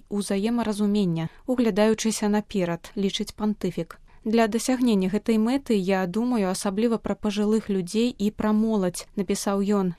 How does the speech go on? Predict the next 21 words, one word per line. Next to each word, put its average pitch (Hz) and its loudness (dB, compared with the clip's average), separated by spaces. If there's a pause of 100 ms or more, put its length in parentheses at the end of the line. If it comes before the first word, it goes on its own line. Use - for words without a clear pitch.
(160)
Першых, 262 -2
як 185 -4
памяць 185 -2
гісторыі, 208 0
ён 254 -2
папрасіў 233 -2
не 226 2
баяцца 214 0
ўзвысіцца 208 -2
над 202 -4
культурай 208 -2
адчужэння, 208 0
якую 233 2
навязваюць 196 0
ва 185 0
ўсім 190 -4
свеце, 180 -4 (160)
і 226 2
мець 247 2
смеласць 220 -2
марыць. 214 -2